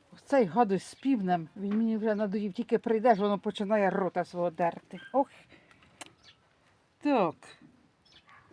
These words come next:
Два, три, чотири.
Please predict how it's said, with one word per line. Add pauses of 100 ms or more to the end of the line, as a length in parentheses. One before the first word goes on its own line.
(140)
Два, (580)
три, (2500)
чотири.